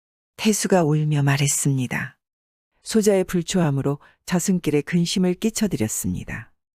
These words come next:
이제 이전의 허물을 꼭 고치고 누이에게 재산을 속히 나눠주겠습니다. 아이가 말했습니다.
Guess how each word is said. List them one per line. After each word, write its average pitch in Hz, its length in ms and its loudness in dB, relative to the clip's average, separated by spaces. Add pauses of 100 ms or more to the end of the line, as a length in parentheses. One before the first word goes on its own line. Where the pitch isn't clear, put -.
(280)
이제 196 240 2
이전의 202 400 2
허물을 196 380 2
꼭 196 220 -2
고치고 160 520 -2 (160)
누이에게 147 460 0
재산을 127 520 -2 (240)
속히 - 360 -2
나눠주겠습니다. 135 1160 -4 (520)
아이가 147 380 0
말했습니다. 143 1040 -2